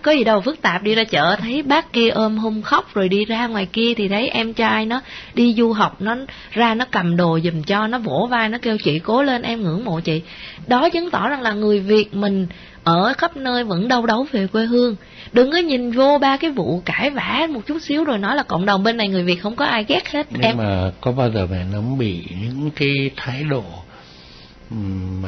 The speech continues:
Speaker 2: đặt những câu hỏi hóc búa không?
Speaker 1: Ờ, dạ có. Dạ, một trong những câu hỏi hóc búa là của Phố Bonsa T V.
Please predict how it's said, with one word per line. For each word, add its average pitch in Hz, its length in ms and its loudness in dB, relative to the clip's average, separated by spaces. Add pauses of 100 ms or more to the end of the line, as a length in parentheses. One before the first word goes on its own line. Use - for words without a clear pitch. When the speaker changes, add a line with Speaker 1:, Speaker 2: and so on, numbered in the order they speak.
(220)
Speaker 2:
đặt 123 260 -2
những 147 200 -6
câu 135 180 0
hỏi 98 280 -4
hóc 170 240 0
búa 135 220 2
không? 165 160 2 (680)
Speaker 1:
Ờ, 262 240 4
dạ 233 240 2
có. 262 560 2 (240)
Dạ, 226 220 4
một 233 360 0
trong 254 240 0
những 220 280 -4
câu 254 180 2
hỏi 220 240 0
hóc 285 240 -4
búa 262 320 2
là 269 160 -2
của - 320 -2
Phố 262 220 0
Bonsa 254 420 0
T 233 120 -10 (160)
V. 226 40 0